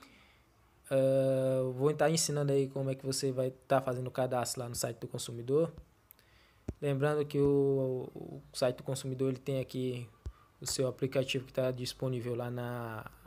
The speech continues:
na Play Store, lá na Google Play. Você simplesmente vai digitar aqui consumidor ponto com, consumidor ponto gov ponto B R e vai ser esse primeiro aqui, ó.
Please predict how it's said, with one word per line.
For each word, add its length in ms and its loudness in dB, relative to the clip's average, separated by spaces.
na 100 -8
Play 220 -2
Store, 420 0
lá 320 0
na 100 -6
Google 280 -8
Play. 400 0
Você 160 -4
simplesmente 600 -2
vai 120 0
digitar 420 -4
aqui 500 -8
consumidor 600 2
ponto 320 -4
com, 300 -2
consumidor 560 2
ponto 240 -2
gov 240 4
ponto 240 -4
B 80 0
R 400 -2
e 80 -12
vai 200 0
ser 760 0
esse 220 -2
primeiro 420 2
aqui, 300 0
ó. 100 2